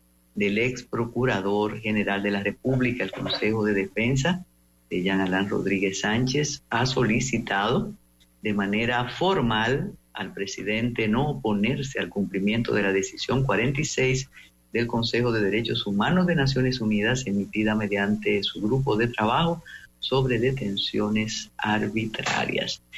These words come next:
Informaron que hoy se conocerá la audiencia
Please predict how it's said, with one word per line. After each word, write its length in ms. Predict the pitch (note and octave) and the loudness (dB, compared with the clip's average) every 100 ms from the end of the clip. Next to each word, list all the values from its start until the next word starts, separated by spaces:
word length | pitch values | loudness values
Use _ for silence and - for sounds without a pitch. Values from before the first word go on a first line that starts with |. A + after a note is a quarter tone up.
| - - | -10 -2
Informaron 1040 | C#3 C#3+ D#3 C#3+ C#3+ D#3 F#3+ A#3 B3 - - _ _ _ _ | 0 4 4 4 4 2 2 2 0 -6 -18 _ _ _ _
que 120 | A2+ G#2+ | -8 -4
hoy 240 | A#2 C3 | 0 0
se 220 | C3+ A#2+ | -2 -6
conocerá 600 | - G2 A#2 A#2+ A#2 A2 | -6 -6 -4 -4 -2 -2
la 100 | A2+ | -2
audiencia 800 | G2 G2 G#2 B2+ G3 G#3 G#3 A3+ | -4 -2 0 2 2 2 0 -2